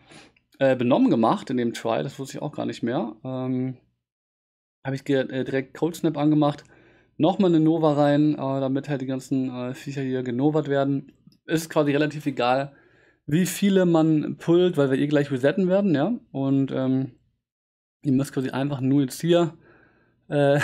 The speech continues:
<laughs> hochkommen. Da war ich auch etwas, äh, <laughs> ihr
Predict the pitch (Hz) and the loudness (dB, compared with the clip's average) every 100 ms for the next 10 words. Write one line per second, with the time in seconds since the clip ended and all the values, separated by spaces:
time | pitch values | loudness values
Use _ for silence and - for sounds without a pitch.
0 | - - - 180 180 - - 170 - _ | -2 -10 -6 -2 -2 -2 0 0 -2 _
1 | _ _ - - - - - _ 143 147 | _ _ -18 -16 -18 -20 -20 _ 0 0
2 | 156 156 - 190 190 185 180 - - _ | 2 -2 0 0 2 2 0 -6 -20 _
3 | - 165 165 160 170 | -4 0 4 4 4